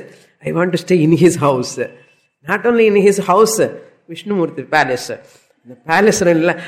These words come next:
அவர் ரூபம் மாதிரி இருந்தேன்னா இமிடியேட் யாராவது வந்தா எனக்கே நமஸ்காரம் பண்ணிடுவான் இல்லையா? <laughs> "ஐயோ, நீ விஷ்ணுமூர்த்தி மாதிரி இருக்கியேன்னு."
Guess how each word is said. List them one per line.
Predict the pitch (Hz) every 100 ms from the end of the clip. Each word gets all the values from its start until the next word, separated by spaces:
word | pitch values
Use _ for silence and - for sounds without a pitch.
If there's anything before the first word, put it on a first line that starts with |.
| -
அவர் | - 180
ரூபம் | 226 233 277 285 269
மாதிரி | 247 240 214
இருந்தேன்னா | 226 220 226 240 180 190
இமிடியேட் | 254 240 240
யாராவது | 208 202 208
வந்தா | 190 202
எனக்கே | 185 214
நமஸ்காரம் | 196 190 190 180 170
பண்ணிடுவான் | 165 165 156 151
இல்லையா? | 156 165 139 - - - - -
<laughs> | 247 - _ _ - - -
"ஐயோ, | 277
நீ | 226 311 320
விஷ்ணுமூர்த்தி | 262 269 277 285 262
மாதிரி | 240 240 214
இருக்கியேன்னு." | 202 214 208 202 202 170 -